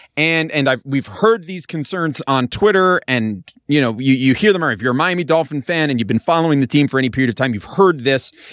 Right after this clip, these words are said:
i-, i-, about Terron Armstead, is that there are people concerned about his injury status. Now, my stance on this, Brain,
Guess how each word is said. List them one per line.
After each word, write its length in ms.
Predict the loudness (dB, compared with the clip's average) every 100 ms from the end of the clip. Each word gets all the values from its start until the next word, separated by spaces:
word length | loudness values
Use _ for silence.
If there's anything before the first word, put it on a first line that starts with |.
| -6 -2
i-, 140 | -2
i-, 100 | -4 -2
about 560 | -2 -2 -4 -4 -4
Terron 380 | _ -14 -10 -10
Armstead, 400 | -10 -10 -6 -4
is 100 | -4
that 140 | -6 -4
there 160 | -4
are 40 | -4
people 320 | -6 -4 -2
concerned 380 | -2 -2 -2 0
about 200 | -2 -2
his 120 | -6
injury 300 | -8 -10 -12
status. 400 | -8 -8 -8 -14 -12 -6
Now, 120 | -4
my 280 | -2 -2 -2
stance 400 | -6 -8 -8 -6
on 140 | -6
this, 160 | -6 -6
Brain, 440 | -2 0 0 -2